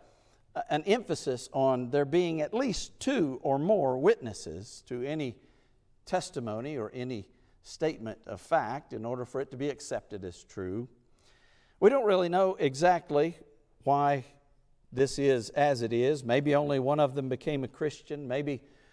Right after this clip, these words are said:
one of them represented both of them. Whatever the case, Matthew's account is the shortest. It has fewer details because his point is to show Jesus' authority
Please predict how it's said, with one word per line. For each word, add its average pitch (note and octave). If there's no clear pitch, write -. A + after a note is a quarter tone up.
one D3
of D#3
them D3+
represented C#3
both C#3+
of B2+
them. C3+
Whatever G#3+
the D#3+
case, E3+
Matthew's G#3
account F3+
is B2
the A#2
shortest. C#3+
It C#3+
has C#3+
fewer A#3
details C3
because E3+
his C4
point F3+
is E3
to D#3
show F#3+
Jesus' F#3+
authority C#3+